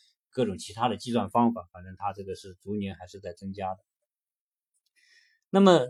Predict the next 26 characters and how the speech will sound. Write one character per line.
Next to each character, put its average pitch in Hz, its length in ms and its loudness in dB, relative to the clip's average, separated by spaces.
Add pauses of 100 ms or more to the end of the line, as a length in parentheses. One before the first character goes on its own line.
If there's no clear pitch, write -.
这 196 140 6
个 127 240 8
抚 117 260 0
恤 156 160 -2
金 156 140 2
发 143 160 4
完 135 160 -2
之 135 220 -6
后， 120 200 0 (640)
对 190 180 8
于 147 120 0
家 175 360 8
属， 185 240 -6 (760)
那 120 140 0
么 101 160 0
还 98 300 -2
是 139 240 -2
有， 92 240 0 (280)
啊， - 140 -14 (1120)
其 - 220 -8
他 110 300 2
的。 92 160 -8
你 117 140 4
比 120 140 0
如 113 140 4
说 123 280 2